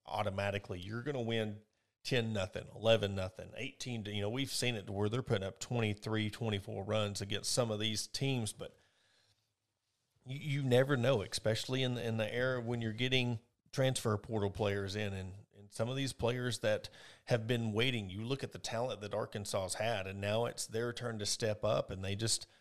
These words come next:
might not just be ready for that, for the, the starting role yet,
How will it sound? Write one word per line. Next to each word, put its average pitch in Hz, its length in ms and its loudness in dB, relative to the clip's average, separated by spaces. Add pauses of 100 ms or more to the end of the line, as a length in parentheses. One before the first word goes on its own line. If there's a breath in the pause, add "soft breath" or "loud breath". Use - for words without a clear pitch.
(640 soft breath)
might 117 240 0
not 123 220 -4
just 127 260 -6
be 127 140 0
ready 104 320 2
for 110 180 -4
that, 110 280 -2 (340)
for 113 160 -4
the, 110 240 -8 (340)
the 113 100 0
starting 113 400 2
role 156 280 2
yet, - 240 -8